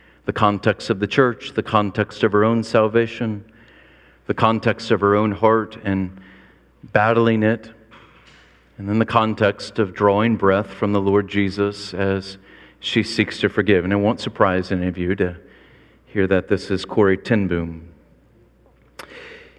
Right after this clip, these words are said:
She writes about a day in Munich, Germany in nineteen forty-seven. This was just a couple of days, or a couple of years after Nazi Germany had surrendered in World War Two.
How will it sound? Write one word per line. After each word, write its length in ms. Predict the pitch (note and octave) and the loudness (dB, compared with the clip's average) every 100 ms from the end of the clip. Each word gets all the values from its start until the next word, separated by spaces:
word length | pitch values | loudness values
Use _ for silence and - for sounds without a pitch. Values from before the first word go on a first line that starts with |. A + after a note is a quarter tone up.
| _ | _
She 140 | - D3 | 2 6
writes 300 | D#3+ E3+ F3+ | 6 4 4
about 240 | D3+ D3 | 4 4
a 40 | |
day 420 | C3 C#3 B2+ D3+ D#3 | 4 6 6 6 6
in 160 | B2+ | 6
Munich, 280 | C3 C#3 C#3 | 6 4 2
Germany 440 | C#3 C3+ C3+ C#3+ | 4 6 6 6
in 80 | C3+ | 6
nineteen 360 | C3 C#3 C3+ A#2+ | 4 2 0 2
forty-seven. 640 | C#3 B2+ A#2+ C3+ B2+ D3+ | 4 2 2 2 4 4
This 180 | A#2+ - | 2 0
was 120 | B2 | -2
just 160 | B2+ - | -2 -2
a 60 | |
couple 320 | - C3 C3 B2 | 0 0 2 0
of 100 | G#2+ | 4
days, 500 | B2 B2+ D3 D3 C3+ | 6 6 4 2 2
or 80 | |
a 60 | A2+ | 2
couple 280 | - B2+ A2+ | 2 2 -2
of 120 | G2+ | 2
years 400 | A#2+ C3 D#3+ C#3+ | 4 4 4 0
after 420 | A2+ A2+ A#2 A#2 | 0 0 2 2
Nazi 360 | A2+ A#2+ A#2 A2+ | 4 2 0 -2
Germany 500 | A2+ B2 B2+ B2 A2 | 2 2 2 0 0
had 360 | A2 A2+ G#2+ | 0 0 0
surrendered 600 | - - G#2+ A#2+ B2+ B2+ A#2 | -6 -2 2 4 4 2 0
in 220 | A2 A2 | -4 0
World 180 | A#2+ A2 | 0 2
War 140 | G#2+ | -2
Two. 420 | - B2 C3 A#2+ | 0 2 2 -2